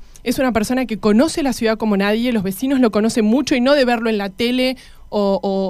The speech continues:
o de verlo en los diarios, sino de verlo caminando en el barrio y resolviendo cuestiones municipales y conoce la gestión municipal como,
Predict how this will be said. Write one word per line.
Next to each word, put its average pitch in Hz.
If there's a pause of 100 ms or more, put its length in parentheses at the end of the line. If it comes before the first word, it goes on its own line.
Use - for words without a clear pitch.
o 208
de 208
verlo 240
en 240
los 214
diarios, 247
sino 226
de 233
verlo 240
caminando 214
en 226
el 202
barrio 269
y 220
resolviendo 202 (440)
cuestiones 226
municipales 214
y 220
conoce 247
la 262
gestión 226
municipal 208
como, 190